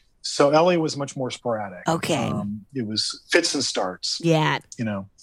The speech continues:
Speaker 1: until two thousand and six. Yeah.
Speaker 2: Whoa. And, and did you, um, go from, like, tram tour guide to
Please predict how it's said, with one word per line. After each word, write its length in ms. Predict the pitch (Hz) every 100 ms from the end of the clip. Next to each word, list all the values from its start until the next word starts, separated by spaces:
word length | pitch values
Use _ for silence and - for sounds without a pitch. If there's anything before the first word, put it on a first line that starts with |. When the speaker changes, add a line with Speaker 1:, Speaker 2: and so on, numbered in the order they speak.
| - _ -
Speaker 1:
until 280 | 160 147 156
two 160 | 143 123
thousand 320 | 110 92 98
and 100 | 92
six. 400 | - 87 - -
Yeah. 180 | 113 87 - -
Speaker 2:
Whoa. 640 | - 208 165 156 151 -
And, 240 | 262 285 -
and 220 | - 247 233
did 200 | 208 190
you, 420 | 233 269 302 294 _ _ _ -
um, 540 | 202 185 170 147 123 _ _ _ _ _ _ _ _ -
go 220 | 185 170
from, 220 | 175 190 160
like, 220 | 139 - _ _
tram 600 | - - 170 170 165 165
tour 300 | - 175 170
guide 440 | 160 160 156 156 151
to 520 | - 175 165 160 165